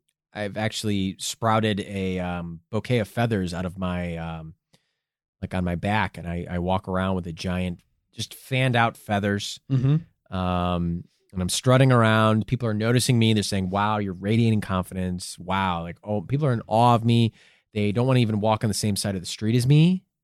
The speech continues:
Speaker 1: They just wanna stop and stare. It's, it's, I'm just radiating confidence now because
Speaker 2: Yeah.
Speaker 1: of Bunkido.
Speaker 2: Yeah. And I mean, I know now that if I went to the Ritz-Carlton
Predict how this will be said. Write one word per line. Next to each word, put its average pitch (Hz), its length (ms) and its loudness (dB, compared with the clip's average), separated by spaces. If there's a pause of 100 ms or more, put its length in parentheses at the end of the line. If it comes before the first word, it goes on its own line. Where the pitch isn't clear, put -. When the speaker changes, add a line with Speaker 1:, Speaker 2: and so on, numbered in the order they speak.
(240)
Speaker 1:
They 117 60 -2
just - 140 -2
wanna 107 160 0
stop 101 360 -2
and 92 120 -6
stare. 90 360 -6
It's, - 180 -6
it's, - 360 -4 (460)
I'm 147 140 4
just 160 200 2
radiating 151 680 6
confidence 82 540 -4
now - 240 -20 (180)
because 127 240 6
Speaker 2:
Yeah. 156 60 10
Speaker 1:
of 135 40 6
Bunkido. 214 540 4 (260)
Speaker 2:
Yeah. 247 200 2 (580)
And 165 120 10
I 208 100 8
mean, 196 220 6
I 180 140 4
know 196 160 4
now 185 240 4
that 170 140 4
if 147 100 2
I 160 380 6 (100)
went 143 200 0
to 165 60 0
the 131 120 2
Ritz-Carlton 165 680 2